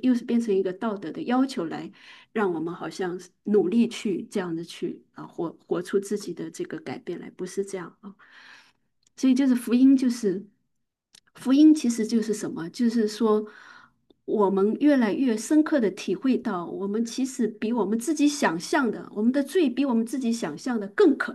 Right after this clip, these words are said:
怕。同时我们又越来越知道神的恩典比我们想象的更美好。这就是福音。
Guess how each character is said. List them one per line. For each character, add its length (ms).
怕。 360
同 240
时 240
我 160
们 180
又 460
越 180
来 140
越 200
知 220
道 300
神 320
的 100
恩 300
典 320
比 140
我 140
们 100
想 260
象 220
的 100
更 400
美 240
好。 400
这 180
就 140
是 140
福 200
音。 380